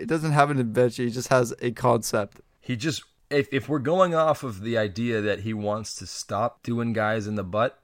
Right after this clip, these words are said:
Speaker 2: in the chili ring, then he just wants someone to make it so that he doesn't do it anymore.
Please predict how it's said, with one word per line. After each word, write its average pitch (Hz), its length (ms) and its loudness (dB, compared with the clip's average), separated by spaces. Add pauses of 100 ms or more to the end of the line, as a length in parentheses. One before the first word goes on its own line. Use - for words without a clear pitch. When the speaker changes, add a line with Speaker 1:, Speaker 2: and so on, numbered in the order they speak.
(140)
Speaker 2:
in 104 80 -4
the 98 80 -4
chili 123 260 -4
ring, 127 300 -4 (240)
then 117 460 0 (200)
he 110 200 -4
just 113 200 -4
wants 120 300 2
someone 117 800 -2 (220)
to 110 100 -4
make 113 280 -2
it 110 120 -4 (120)
so - 140 -10
that 104 120 0
he 107 100 -2
doesn't 104 420 -2
do 110 160 0
it 107 100 -2
anymore. 90 480 -10